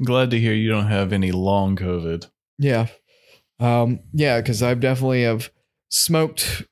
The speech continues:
Speaker 2: anything and everything since then. Crack, heroin,
Speaker 1: Smack.
Speaker 2: marijuana, cigarettes, dick. Gotta make some money while you're out. You know what I'm saying? Um,
Speaker 1: Anyways, Wheeler Walker Junior used to say.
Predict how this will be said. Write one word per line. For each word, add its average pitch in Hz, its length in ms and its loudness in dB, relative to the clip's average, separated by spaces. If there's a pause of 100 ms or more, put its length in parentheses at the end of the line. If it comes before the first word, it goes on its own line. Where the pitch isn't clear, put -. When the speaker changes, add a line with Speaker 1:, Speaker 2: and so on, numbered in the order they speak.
(420)
Speaker 2:
anything 160 400 0
and 139 80 2
everything 107 400 0
since 107 300 0
then. 95 200 0
Crack, 156 440 -2 (1080)
heroin, 180 560 0 (160)
Speaker 1:
Smack. - 340 -4
Speaker 2:
marijuana, 156 520 2
cigarettes, 151 1000 0 (960)
dick. 135 540 0
Gotta 139 160 0
make 143 180 0
some 147 160 0
money 160 260 0
while 139 200 2
you're 139 120 2
out. 143 320 -2 (280)
You 135 140 -2
know 139 160 2
what 143 60 0
I'm 143 80 -2
saying? 160 400 0 (880)
Um, 127 460 2 (540)
Speaker 1:
Anyways, 82 320 -8
Wheeler 101 340 0
Walker 101 400 0
Junior 95 380 0
used 90 260 -4
to - 60 -6
say. 95 320 -4